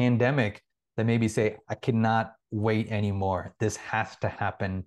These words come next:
now." It just blew my mind that, to me, we were just scaring people, 'cause it's all about, when all you do is play defense, you're saying, "Well, I, I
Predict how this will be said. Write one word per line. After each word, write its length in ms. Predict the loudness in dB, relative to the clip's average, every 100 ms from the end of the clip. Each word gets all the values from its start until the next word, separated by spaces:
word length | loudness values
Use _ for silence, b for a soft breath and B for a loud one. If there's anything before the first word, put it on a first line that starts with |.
| -8
now." 520 | -4 0 0 -2 -4 _ _ _ -6
It 80 | -2 -2
just 220 | -2 -2
blew 420 | 2 6 6 6
my 240 | 6 4 4
mind 840 | 2 2 2 2 0 0 -2 -4 _ _ _ _ _ _ _ _ _ _ _ 0
that, 160 | 0 0 -12 _ _
to 80 | 0
me, 220 | 4 6
we 120 | 6 4
were 100 | 4
just 100 | 2 -2
scaring 360 | 0 2 4 2 2
people, 380 | -4 -4 -10 _ _ _ _ 0
'cause 120 | 2
it's 140 | 2
all 280 | 0 2 4
about, 380 | 4 2 2 -4 _ _ _ _ -20 -16 0
when 100 | 0
all 200 | 4 4
you 120 | 6 6
do 140 | 6
is 100 | 4
play 200 | 4 4
defense, 540 | 6 4 4 2 2
you're 100 | 0
saying, 200 | 0 2
"Well, 160 | 4 2
I, 260 | 2 -2
I 60 | -4